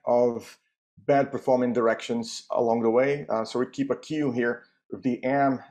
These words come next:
uh, most recent, uh, bad directions we identified. Then we pick, uh, K am-, among, uh, these directions, the, the K worst among these directions, so we can focus on the, the very,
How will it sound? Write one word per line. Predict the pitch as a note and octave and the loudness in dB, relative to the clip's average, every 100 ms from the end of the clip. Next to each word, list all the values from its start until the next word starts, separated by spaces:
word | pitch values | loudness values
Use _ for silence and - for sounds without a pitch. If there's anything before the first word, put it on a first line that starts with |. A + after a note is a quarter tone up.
| - | -4
uh, | A2 | -2
most | A2 B2 B2 - | 0 0 0 -4
recent, | A2+ A#2+ A2+ - A2 | -6 -4 -6 -6 -6
uh, | G#2+ | -6
bad | F#2 A2+ A2 | 0 0 2
directions | A2+ G#2+ A2 A#2 A2+ | 2 0 -2 -8 -4
we | A2 | -4
identified. | G#2+ A#2+ B2 B2+ C3+ D3+ - _ _ _ _ _ - | -2 -2 -2 0 0 -2 -10 _ _ _ _ _ -8
Then | A2 D3 D#3 | -2 0 0
we | |
pick, | D3 D#3+ D3 - _ _ _ _ _ _ _ - - | -2 -2 -4 -6 _ _ _ _ _ _ _ -10 0
uh, | A#2+ A#2+ B2 B2 - | 2 4 4 2 0
K | E3+ E3+ E3+ - - | 2 2 2 -2 -2
am-, | A#2+ A2+ | -4 -2
among, | A#2+ A#2+ B2 A#2+ - - | -2 2 4 2 -2 -6
uh, | A#2 G#2+ G#2+ G#2+ G#2+ - | -2 2 2 0 -4 -10
these | A2+ A2+ | -6 -6
directions, | A#2+ G#2+ - A2+ A#2 | 0 0 -2 -4 -2
the, | |
the | G#2+ | -4
K | G#2+ D3+ | -2 0
worst | C3+ C#3 B2+ - | 4 4 2 -2
among | A2 G#2+ | -4 -4
these | G#2 G#2+ | -6 -8
directions, | - A2+ G#2+ - A2+ A2+ - | -2 0 0 -2 -8 -10 -12
so | - A#2+ | -6 -6
we | A#2 | -4
can | A#2 | -6
focus | A2+ C3 C3 A#2+ A#2 - _ _ _ _ A2 | -2 0 0 -2 -4 -10 _ _ _ _ -4
on | A#2 | -2
the, | A2+ | -2
the | A#2 G#2 | -2 -4
very, | G2+ C#3 D3 C#3 | 2 2 4 0